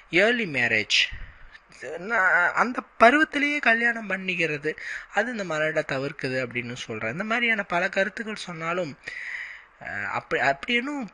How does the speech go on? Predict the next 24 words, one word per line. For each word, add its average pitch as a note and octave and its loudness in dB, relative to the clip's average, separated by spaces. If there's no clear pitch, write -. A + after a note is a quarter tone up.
ப்ரூவன் D#4+ 2
ஆகல. A2+ 0
சயின்டிஃபிக்கா F3+ 2
இளமையில G3 4
திருமணம் F3+ -2
பண்ணா E3+ 0
கல்யாணம் E3 2
நடக்கும், D3+ -4
ஒரு D3 -6
முப்பது E3 0
வயசுக்கு D#3+ -2
மேல D3+ -4
க-, C3+ 0
அஹ், C3+ -2
திருமணம் E3+ -2
பண்ணா C#3+ -2
குழந்தை D#3 0
பிறக்காது A#2+ -2
அப்படின்ட்டுலாம் C3 -6
எதுவுமே B3 -8
கிடையாது. F#3 -2
அப்படிலாம் F3 -4
எதுவுமே C3+ -6
கிடையாது. G#2+ -4